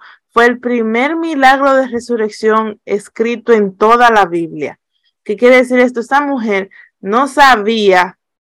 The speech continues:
o sea, no sabía por experiencias leídas o hechos tangibles de que Dios podía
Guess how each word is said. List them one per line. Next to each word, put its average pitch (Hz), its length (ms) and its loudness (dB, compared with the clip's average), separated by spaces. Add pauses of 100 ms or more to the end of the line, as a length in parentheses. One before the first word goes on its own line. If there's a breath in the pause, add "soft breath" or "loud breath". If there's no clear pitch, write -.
(340)
o 185 240 -8
sea, 202 400 -4 (260)
no 254 160 -4
sabía 285 440 0
por 240 140 -2
experiencias 247 880 -4 (100)
leídas 262 920 2 (420 soft breath)
o 196 1200 2 (120)
hechos 233 560 -4
tangibles 262 880 -2 (300 soft breath)
de 208 180 0
que 208 180 0
Dios 220 360 -2
podía 233 560 -2